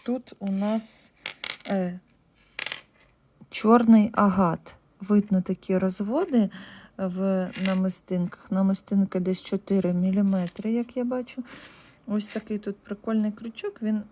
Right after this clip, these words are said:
зручно просто його вдягати. Красиво виглядає. На ниточки м'який, сорок вісім сантиметрів, п'ятсот п'ятдесят гривень вартість. Тут ось така,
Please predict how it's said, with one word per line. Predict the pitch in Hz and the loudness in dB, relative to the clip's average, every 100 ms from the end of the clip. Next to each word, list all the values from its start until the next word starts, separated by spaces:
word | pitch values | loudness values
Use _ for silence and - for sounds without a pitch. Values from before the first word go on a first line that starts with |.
| - | -8
зручно | 208 226 226 - 220 | -4 -2 -4 -2 -2
просто | 208 208 202 - | 0 -2 -4 -4
його | 208 202 208 | -2 2 2
вдягати. | 202 196 220 190 170 165 - - _ - - - _ _ _ _ _ _ _ _ | 0 2 2 2 -2 -6 -12 -20 _ -20 -20 -20 _ _ _ _ _ _ _ _
Красиво | 202 - 247 | -12 -6 -2
виглядає. | 214 190 190 185 175 175 | 0 0 0 -2 -2 -2
На | 180 | -2
ниточки | 214 339 - 247 - 190 | -2 -4 -8 -12 -8 -6
м'який, | 190 190 - 311 | -4 -6 -8 -8
сорок | 294 - 190 185 208 | -8 -6 -6 -6 -10
вісім | 202 - 196 | -10 -6 -8
сантиметрів, | - 202 202 208 269 - 277 262 - - - - _ | -4 -6 -4 -4 -4 -6 -12 -12 -16 -20 -20 -20 _
п'ятсот | 196 190 - 269 | -10 -8 -8 -8
п'ятдесят | - 196 180 185 - 214 208 | -8 -10 -10 -10 -6 -6 -4
гривень | 190 185 185 180 185 _ | -4 -4 -4 -6 -8 _
вартість. | 180 180 175 - - - - _ _ _ _ _ _ _ _ _ _ _ | -10 -8 -8 -12 -20 -20 -20 _ _ _ _ _ _ _ _ _ _ _
Тут | _ 240 - | _ -12 -8
ось | 185 | -10
така, | - 196 208 208 | -10 -6 -2 -2